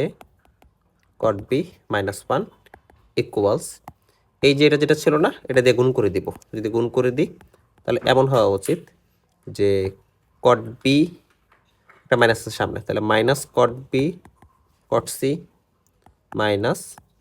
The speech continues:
cot A cot C। ওকে, তো এখন যেগুলো আছে, এই, এগুলো যেগুলো মাইনাস যেগুলো আছে, এগুলোকে বাম পাশে নিয়ে চলে আসি, তাহলে প্লাস হয়ে যাবে। আর মাইনাস ওয়ান যেটা, ওটাকে ডান পাশে নিয়ে চলে যাব, তাহলে আমাদের প্রমাণটা আসলে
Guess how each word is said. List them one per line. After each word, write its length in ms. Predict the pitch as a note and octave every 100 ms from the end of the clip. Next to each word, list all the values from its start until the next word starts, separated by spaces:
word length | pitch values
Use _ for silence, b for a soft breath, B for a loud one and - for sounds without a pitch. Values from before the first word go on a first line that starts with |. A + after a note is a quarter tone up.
| _ _ _ _ _ _ _ -
cot 220 | B2 B2 - - - B2
A 40 | B2+ C3 D#3 _ _ _ _ _ _ _ _ _ _
cot 160 | G#2+ G2+ -
C। 20 | - - _ - - -
ওকে, 140 | B2 - _ _ _ _ _ _ _ _ -
তো 60 | A2 A2 -
এখন 140 | C#3+ G3
যেগুলো 220 | E3+ F3 E3+
আছে, 140 | E3 G#3 - - B2+
এই, 100 | B2 A#2 -
এগুলো 140 | C3+ C#3+
যেগুলো 160 | C#3+ C3+
মাইনাস 160 | C3+ C3+
যেগুলো 180 | C#3 C#3
আছে, 120 | C#3 -
এগুলোকে 220 | - B2 B2
বাম 100 | A#2 A#2+
পাশে 160 | C3 B2
নিয়ে 100 | B2
চলে 140 | B2 B2+
আসি, 100 | B2+ D3+
তাহলে 160 | B2+ A#2
প্লাস 180 | A#2 A2+
হয়ে 100 | C3 B2+
যাবে। 160 | B2+ - - b b b -
আর 60 | G#2 G#2+
মাইনাস 220 | B2 D#3
ওয়ান 120 | G3+ F#3+
যেটা, 200 | C#3 A#2 C3
ওটাকে 200 | C3 B2+
ডান 100 | B2+ B2
পাশে 140 | C3 C3+
নিয়ে 100 | C3+ C3+
চলে 140 | C3+ C#3
যাব, 120 | D#3+ - _ -
তাহলে 160 | B2 A#2
আমাদের 160 | A2+
প্রমাণটা 240 | A2+ A2 G#2+
আসলে 160 | G#2+